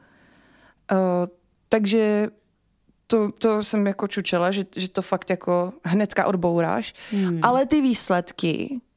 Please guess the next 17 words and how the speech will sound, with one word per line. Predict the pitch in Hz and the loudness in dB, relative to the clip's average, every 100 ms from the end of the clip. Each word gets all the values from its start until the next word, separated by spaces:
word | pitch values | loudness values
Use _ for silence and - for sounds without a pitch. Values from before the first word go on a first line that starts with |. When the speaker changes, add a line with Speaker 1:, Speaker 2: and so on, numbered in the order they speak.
| _ _ _ _ | _ _ _ _
Speaker 1:
toho | - 240 240 | 0 2 2
užívání | - 262 214 233 208 180 165 165 170 139 214 294 - _ _ _ - | 2 0 2 2 2 2 0 -2 -2 -2 -4 -6 -10 _ _ _ -4
jsou | 247 247 | 0 2
vidět | 240 233 | 2 2
třeba | - | 0
až | 220 | -2
po | - 214 | -2 0
měsíci. | 202 202 - - - - - - _ - | 0 0 -2 -8 -8 -10 -12 -18 _ -2
Že | 226 | 0
fakt | 240 - | 0 0
třeba | 240 220 | 0 2
ten | 220 | 2
Speaker 2:
Mhm. | 220 | 2
Speaker 1:
měsíc | 220 208 - | 2 0 -2
jakoby | 208 196 214 | -2 0 0
trvá, | 214 208 196 185 | 2 2 2 2
než, | 190 196 - | 0 0 -4